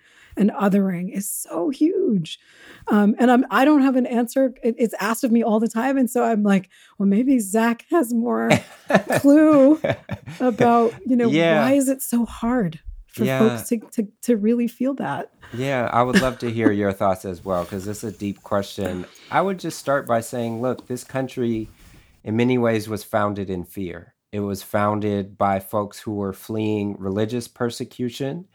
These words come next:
Speaker 2: and who brought that fear with them and brought that sort of, um, dualistic, uh, way of thinking, um, over with them.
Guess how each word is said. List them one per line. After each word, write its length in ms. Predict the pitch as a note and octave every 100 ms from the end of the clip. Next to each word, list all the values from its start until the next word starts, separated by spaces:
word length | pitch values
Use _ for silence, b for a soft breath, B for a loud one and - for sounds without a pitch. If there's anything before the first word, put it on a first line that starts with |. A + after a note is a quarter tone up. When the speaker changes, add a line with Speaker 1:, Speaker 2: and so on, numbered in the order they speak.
| b b b b -
Speaker 2:
and 320 | A2+ G#2+ G2+
who 160 | G2+ A#2
brought 400 | G2 G#2 A2+ -
that 240 | A2 -
fear 280 | - A2+ G#2+
with 300 | F#2 A#2 -
them 280 | - - - _
and 240 | G2+ G2 F#2+
brought 380 | G#2 G#2 -
that 420 | A2 G2+ G2+ F#2 _ _ _ _ _
sort 300 | - A#2 G#2+
of, 520 | G#2 G2 F#2+ - - _
um, 480 | G2+ G2+ G2 F#2 F#2 - F#2+
dualistic, 920 | A2+ A#2+ A2+ G#2+ G#2+ - A2 G#2 - _ _ _ _
uh, 760 | G#2+ G#2 G2+ G2 G2 F#2+ F#2 F#2+ - _
way 400 | F#2+ G#2+ A#2+ C3
of 140 | A#2
thinking, 640 | - - C3+ C#3+ - - - _ G2
um, 640 | G2+ G2 F#2+ F#2+ F#2 - _ _ _ G#2+
over 360 | A2+ A2+ G#2+
with 460 | G2 A#2 A2+ - _ _ -
them. 300 | F2 E2